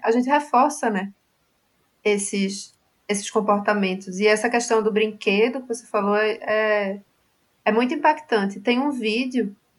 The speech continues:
é, em inglês, eu vou colocar também no link do, do podcast, mas que mostra bebês que eles trocam a roupa dos bebês e aí começam, não sei se você já viu,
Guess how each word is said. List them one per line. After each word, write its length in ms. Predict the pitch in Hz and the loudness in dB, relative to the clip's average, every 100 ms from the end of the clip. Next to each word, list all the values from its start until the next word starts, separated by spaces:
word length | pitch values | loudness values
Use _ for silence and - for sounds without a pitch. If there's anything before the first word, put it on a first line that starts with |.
| _ _ _ _ - 202 - | _ _ _ _ -20 -20 -6
é, 220 | 208 196 | 0 0
em 80 | 196 | 2
inglês, 760 | 226 208 190 190 247 247 - _ - | 2 2 2 2 0 -4 -12 _ -12
eu 60 | 196 | -2
vou 320 | 214 208 202 _ | 0 0 -4 _
colocar 380 | 220 208 214 196 | 2 2 2 -2
também 440 | 202 190 180 185 - - | 0 -2 -4 -6 -10 -8
no 180 | 190 180 | -4 -4
link 320 | 175 180 - | -6 -10 -12
do, 420 | 170 196 190 190 190 _ _ _ _ _ _ _ _ 202 | -10 -8 -8 -10 -18 _ _ _ _ _ _ _ _ -6
do 80 | |
podcast, 640 | 208 196 196 - 202 240 220 | 0 -2 -2 0 0 0 -2
mas 180 | 208 | -2
que 80 | - | -2
mostra 640 | 233 214 220 - 233 226 - _ _ - | 2 2 2 0 0 0 -4 _ _ 0
bebês 540 | 240 214 214 214 254 | 0 2 4 4 2
que 100 | - | 0
eles 240 | 233 240 247 | 0 0 -2
trocam 400 | 240 226 247 269 | 4 4 4 2
a 80 | 262 | 2
roupa 380 | 233 202 208 | 2 -2 -2
dos 180 | 190 190 | -8 -6
bebês 540 | 185 185 180 196 233 214 | -4 -4 -2 -2 -2 0
e 60 | |
aí 160 | 214 214 | 0 0
começam, 500 | - 220 208 214 226 | -4 0 2 0 -4
não 40 | |
sei 120 | 233 | -4
se 80 | 247 | -4
você 100 | 269 | -2
já 140 | 277 285 | -2 -2
viu, 280 | 220 180 | -4 -8